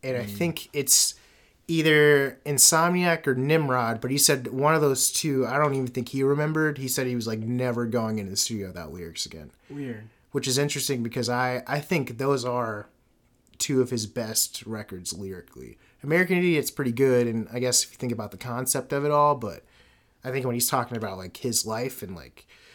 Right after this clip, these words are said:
Speaker 1: Billy's really good at capturing, you know, eras and people, <laughs> I guess, for lack of a better word,
Speaker 2: Mm-hmm.
Speaker 1: times in people's lives.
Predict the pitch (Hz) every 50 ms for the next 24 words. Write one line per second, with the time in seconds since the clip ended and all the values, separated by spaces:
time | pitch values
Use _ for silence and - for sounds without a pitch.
0 | - _ _ _ _ _ _ _ _ _ _ _ _ _ _ _ 170 220 320 339
1 | 302 - 127 143 156 160 160 156 143 117 135 151 156 156 151 147 143 131 127 117
2 | 104 - - _ - - - 156 143 139 139 - - 147 139 131 123 117 110 110
3 | 110 104 - _ _ _ _ _ _ _ _ _ - 147 139 123 110 104 101 -
4 | _ - 139 143 139 139 131 123 113 117 110 110 - 123 117 - - - - -
5 | - - _ - 123 127 127 123 - - 123 - _ _ _ _ _ _ _ _
6 | _ _ _ _ _ _ - - - 135 120 123 127 127 123 - 127 120 120 117
7 | 110 131 123 120 120 123 123 117 107 - - 139 135 135 135 131 123 127 120 117
8 | 120 113 113 113 110 110 - - - - _ _ _ _ _ _ _ _ _ -
9 | 127 104 110 104 98 104 113 117 113 104 95 85 80 80 -